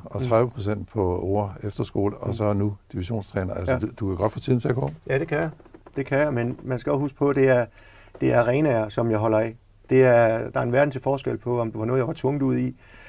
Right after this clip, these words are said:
Speaker 2: og som jeg ikke så mig selv i, eller som tilfældet er, at det er noget, jeg selv har valgt, og f-, jeg føler mig privilegeret at kunne få lov til at være på de tre arenaer, øh, som jeg virkelig elsker.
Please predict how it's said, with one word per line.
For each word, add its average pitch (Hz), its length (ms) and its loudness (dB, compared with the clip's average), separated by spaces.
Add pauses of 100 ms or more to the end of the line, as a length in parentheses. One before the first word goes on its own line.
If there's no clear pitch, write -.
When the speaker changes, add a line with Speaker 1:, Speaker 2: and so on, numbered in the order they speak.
(200)
Speaker 2:
og 117 180 -4
som 113 240 -2
jeg 113 100 0
ikke 135 220 -4
så 127 160 0
mig 120 140 -2
selv 120 200 -2
i, 131 180 -4 (340)
eller 123 200 4
som 107 300 -2 (180)
tilfældet 123 480 0
er, 135 120 -2 (200)
at 120 160 -8
det 117 80 -2
er 107 40 -2
noget, 127 260 2
jeg 101 120 -4
selv 113 200 -2
har 98 60 -2
valgt, 135 300 -4
og 110 400 -4 (680)
f-, - 220 -20
jeg 123 140 0
føler 127 220 -4
mig 110 140 -4
privilegeret 123 580 -2
at 113 80 -6
kunne 107 120 -12
få 120 60 -4
lov 123 200 0
til 131 120 -4
at 127 180 0
være 135 200 0
på 110 280 -6 (600)
de 135 80 -4
tre 127 300 0
arenaer, 117 440 -2 (100)
øh, 110 220 -6
som 110 200 -6
jeg 107 100 -8
virkelig 113 420 -4
elsker. - 260 -10